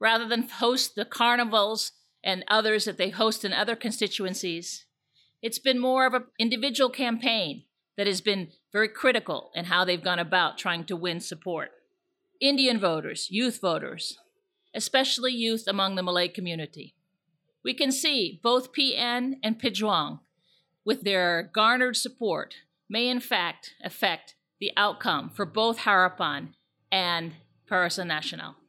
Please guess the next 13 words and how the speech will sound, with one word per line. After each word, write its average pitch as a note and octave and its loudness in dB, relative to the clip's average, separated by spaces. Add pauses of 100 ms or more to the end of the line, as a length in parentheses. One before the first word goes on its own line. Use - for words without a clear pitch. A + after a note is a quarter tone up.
(720)
We A#3 -2
see D4 2
a D4 4
dynamic B3+ 2 (140)
where A#3+ 4
split C#4 2 (100)
voting B3 4
is G#3+ -2
working A#3+ 0
in A3+ -2
unexpected A3 0
ways. E3 -6 (360)
Syed, B3 2